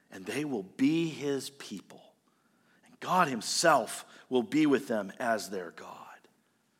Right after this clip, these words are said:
He will wipe away every tear from their eyes. Death shall be no more. Neither shall there be mourning, no crying, nor pain anymore,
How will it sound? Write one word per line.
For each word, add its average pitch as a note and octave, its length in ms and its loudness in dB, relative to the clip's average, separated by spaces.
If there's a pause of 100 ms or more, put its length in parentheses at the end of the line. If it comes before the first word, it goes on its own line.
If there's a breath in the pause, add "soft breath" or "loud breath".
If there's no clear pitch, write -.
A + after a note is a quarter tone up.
(380)
He - 140 -12
will G2+ 160 -6
wipe D3+ 360 4
away G#2+ 460 -2 (760)
every C#3 400 4
tear A2 320 -6
from G#2 200 -8
their F#2 180 -10
eyes. - 460 -16 (560 soft breath)
Death F3+ 480 10 (160)
shall A#2 280 2
be A#2+ 200 0
no A2+ 180 0
more. G2 380 -6 (260 loud breath)
Neither E3+ 380 8
shall E3 280 10
there E3 160 6
be D3+ 200 0
mourning, D3+ 760 2 (400 soft breath)
no F3 200 8
crying, E3 840 8 (260 loud breath)
nor F#3 360 10
pain G#3 400 4
anymore, C3+ 580 2